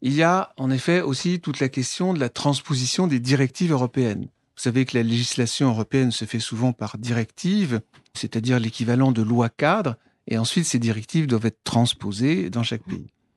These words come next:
Nous ne sommes pas toujours les champions de la transposition rapide, la directive nitrate le montre, mais beaucoup d'autres aussi. Mais nous ne sommes pas non plus toujours les plus mauvais. Chacun aussi a sa petite part de responsabilité dans ces situations-là.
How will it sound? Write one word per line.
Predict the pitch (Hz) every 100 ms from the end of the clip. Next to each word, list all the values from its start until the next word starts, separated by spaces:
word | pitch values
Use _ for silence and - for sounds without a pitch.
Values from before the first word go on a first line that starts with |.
| _ _ - _ _
Nous | 127
ne | 127
sommes | 143 135
pas | 127 139
toujours | 143 127 170
les | 160 120
champions | 131 120 - 160
de | 139
la | 110
transposition | 127 117 - 104 92 139
rapide, | 110 98 - 151 170 120
la | 101
directive | 92 107 92 - 110
nitrate | 110 - 123 -
le | 110
montre, | 151 107
mais | 104
beaucoup | 104 - 127
d'autres | 143 127 120
aussi. | 113 - 175 208 - - - - - - -
Mais | 143
nous | 147
ne |
sommes | - 127 117
pas | - 123
non | 120 110
plus | - 160
toujours | - 127 185
les | 117
plus | - -
mauvais. | 117 185 196 110
Chacun | 95 - 98 - 143 123
aussi | 104 104 - 170
a | 113
sa | - 107
petite | - 107
part | 143 131
de | 104
responsabilité | 107 - 117 - 113 123 127 180 160 - - - -
dans | 123
ces | 120 120
situations-là. | 123 - 117 - 107 107